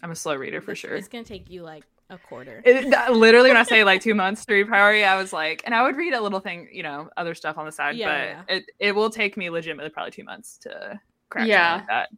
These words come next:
Speaker 1: So.
Speaker 2: That's another thing that's crazy about you as a reader, Abby. Let me know if you do this, Kaylee, but, like, Abby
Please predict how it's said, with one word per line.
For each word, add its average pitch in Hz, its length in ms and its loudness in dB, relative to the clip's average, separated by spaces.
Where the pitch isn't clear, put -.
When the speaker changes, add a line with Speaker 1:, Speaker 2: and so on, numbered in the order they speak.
Speaker 1:
So. - 240 -6
Speaker 2:
That's 381 180 -10
another 214 240 -8
thing 220 180 -14
that's 214 140 -20
crazy 208 300 -16
about 190 220 -16
you 175 140 -18
as 190 120 -16
a 170 60 -20
reader, 170 260 -20
Abby. 180 360 -18
Let 262 120 -14
me 453 120 -16
know 392 80 -12
if - 100 -20
you 247 80 -14
do 196 100 -16
this, 185 160 -18
Kaylee, 160 340 -18
but, 190 120 -12
like, 190 220 -14
Abby 240 260 -6